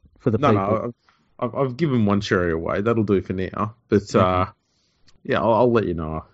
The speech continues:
Speaker 2: when we've, uh, pressed stop.
Speaker 1: Could,
Speaker 2: 'Cause
Speaker 1: could you
Speaker 2: it
Speaker 1: do me a favour and just let Nathan know?
Speaker 2: Oh, I've already told him.
Speaker 1: Okay, cool. Yeah, that's
Speaker 2: He's a
Speaker 1: important
Speaker 2: good,
Speaker 1: to
Speaker 2: he's a good man, so he said he'll keep it under hats.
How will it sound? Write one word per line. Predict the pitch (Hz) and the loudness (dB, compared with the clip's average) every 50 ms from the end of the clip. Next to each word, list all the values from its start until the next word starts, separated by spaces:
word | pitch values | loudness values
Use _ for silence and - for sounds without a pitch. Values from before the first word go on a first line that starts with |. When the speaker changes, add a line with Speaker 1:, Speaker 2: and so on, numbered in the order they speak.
| _ _ _ _ _ _ _ _ - | _ _ _ _ _ _ _ _ -10
Speaker 2:
when | 92 90 85 | -8 -6 -6
we've, | 85 87 85 - | -6 -6 -4 -4
uh, | 76 71 80 | -4 -4 -6
pressed | - _ - - 98 - - | -6 _ -6 -6 -6 -6 -8
stop. | - - 87 - - - - - _ _ _ _ _ _ _ _ _ | -6 -2 -2 -2 -2 -6 -10 -18 _ _ _ _ _ _ _ _ _
Speaker 1:
Could, | - 151 139 - | 4 4 4 4
Speaker 2:
'Cause | - 107 | 6 6
Speaker 1:
could | 156 139 - | 6 6 6
you | 151 | 4
Speaker 2:
it | 147 | 2
Speaker 1:
do | - 160 170 | 4 4 4
me | 170 185 180 | 4 4 4
a | 147 | 2
favour | 113 - 127 127 131 131 120 127 120 | 4 4 4 6 6 4 4 2 0
and | 117 113 | 0 0
just | 113 123 110 - | -2 -2 -2 0
let | 110 113 117 117 - - | 0 0 2 0 0 -2
Nathan | 110 98 92 107 120 113 - - - 127 131 135 | -2 0 0 0 0 -2 -2 -2 0 0 2 4
know? | 135 135 147 170 202 226 - _ _ _ _ _ _ _ _ _ _ _ - - - - - - - | 4 4 4 4 2 -2 -6 _ _ _ _ _ _ _ _ _ _ _ -20 -20 -20 -20 -18 -4 0
Speaker 2:
Oh, | 127 117 | 2 4
I've | 117 | 6
already | 131 139 107 90 | 6 6 4 4
told | - 110 104 110 107 | 4 4 4 4 2
him. | 95 - - _ _ _ _ _ _ | 0 -4 -10 _ _ _ _ _ _
Speaker 1:
Okay, | - 147 147 - - 123 110 107 | 2 4 4 4 4 4 4 2
cool. | - - 131 110 104 101 95 | 2 0 0 0 0 0 0
Yeah, | 104 101 92 87 - - _ _ | -2 -2 -2 -2 -6 -10 _ _
that's | - 113 110 - | -6 -6 -4 -4
Speaker 2:
He's | 117 104 | -2 0
a | 123 | 2
Speaker 1:
important | 127 123 131 135 | 2 4 4 2
Speaker 2:
good, | 147 131 | 2 0
Speaker 1:
to | - - - | 0 -2 -4
Speaker 2:
he's | 131 127 113 | -2 -2 -2
a | 120 | 2
good | 123 139 127 92 | 4 4 4 4
man, | 95 101 98 95 90 | 2 0 -2 -2 -2
so | - 92 | -4 -6
he | 92 87 | -8 -6
said | - - 90 | -6 -6 -6
he'll | 87 80 | -6 -6
keep | - - 95 82 80 | -6 -6 -6 -4 -4
it | 78 | -4
under | 80 76 67 76 | -4 -6 -6 -6
hats. | - 85 76 - - - - | -6 -6 -6 -6 -8 -14 -20